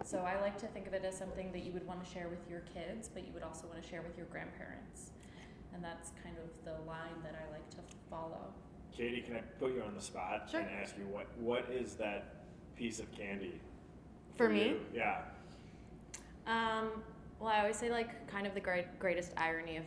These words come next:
Speaker 3: my career is I actually don't have a major sweet tooth. Um, so I would say something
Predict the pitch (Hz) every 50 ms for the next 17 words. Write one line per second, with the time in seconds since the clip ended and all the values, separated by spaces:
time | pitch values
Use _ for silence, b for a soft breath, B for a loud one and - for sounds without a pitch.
0 | 160 165 170 156 156 160 170 165 170 170 170 170 170 - 170 170 - - 262 220
1 | 190 196 190 185 - - 190 - - 185 190 - - 202 202 190 175 175 170 -
2 | - - - - 160 156 - - - - - 302 339 359 - - - - - -
3 | 208 190 185 180 175 170 175 185 196 B B B B B B B B - - 233
4 | 220 220 214 208 214 214 208 214 240 277 285 - 349 339 320 302 277 254 - 285
5 | - - - 247 247 247 254 254 262